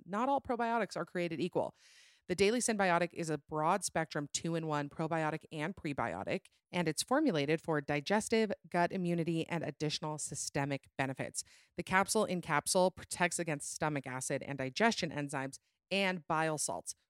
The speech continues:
What does this mean? This means that the live probiotics will actually make it to the end of the small intestine for delivery into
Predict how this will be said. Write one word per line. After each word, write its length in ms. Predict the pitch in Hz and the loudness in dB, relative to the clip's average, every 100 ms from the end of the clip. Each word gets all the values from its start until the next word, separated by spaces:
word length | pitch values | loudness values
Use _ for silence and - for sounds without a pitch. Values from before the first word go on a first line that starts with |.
| - | -4
What 140 | 151 | 0
does 120 | 170 170 | 0 0
this 200 | 190 254 | -2 0
mean? 240 | 190 - - | 0 -2 -4
This 260 | 180 214 | 2 2
means 300 | 175 165 170 | 2 -2 -2
that 120 | 165 160 | -4 -2
the 80 | |
live 440 | 156 156 165 208 - | 0 2 4 2 0
probiotics 640 | 196 175 156 147 147 - | 0 2 2 0 -2 -4
will 160 | 143 - | -8 -4
actually 400 | 151 151 - 180 | -4 -4 -4 -4
make 240 | 156 139 151 | -2 -2 -4
it 140 | - | -4
to 80 | 151 | -4
the 160 | 143 - | -6 -4
end 240 | 139 147 | -4 -2
of 160 | - 139 | -4 -6
the 60 | |
small 320 | 143 - 151 160 | -6 -2 -2 -2
intestine 460 | - 147 - 143 | -4 -6 -6 -8
for 120 | 143 143 | -6 -8
delivery 500 | 135 143 147 147 - | -6 -6 -4 -8 -6
into 440 | 160 165 214 214 | -8 -6 -2 -2